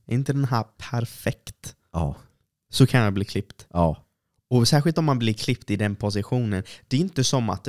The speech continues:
Speaker 1: du blir träffad när du har garden uppe, du vet att det kan komma. Då kan man käka lite hårdare slag.
Speaker 2: Ja,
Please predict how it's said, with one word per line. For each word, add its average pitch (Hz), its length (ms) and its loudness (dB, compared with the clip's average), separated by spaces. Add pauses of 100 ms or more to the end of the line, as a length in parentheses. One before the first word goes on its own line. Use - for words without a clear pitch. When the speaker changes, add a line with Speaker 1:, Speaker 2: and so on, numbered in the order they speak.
(120)
Speaker 1:
du 110 140 2
blir 101 160 -2
träffad 98 560 -4
när 95 160 -2
du 95 80 0
har 107 180 2
garden 101 540 0
uppe, 95 300 -4
du 92 100 -2
vet 101 360 0
att 107 100 -4
det 90 100 -4
kan 87 180 -6
komma. 95 380 -4 (280)
Då 107 140 -4
kan 135 180 0
man 131 120 2
käka 113 380 0
lite 107 260 0
hårdare 101 520 -2
slag. - 360 -6 (120)
Speaker 2:
Ja, 82 320 0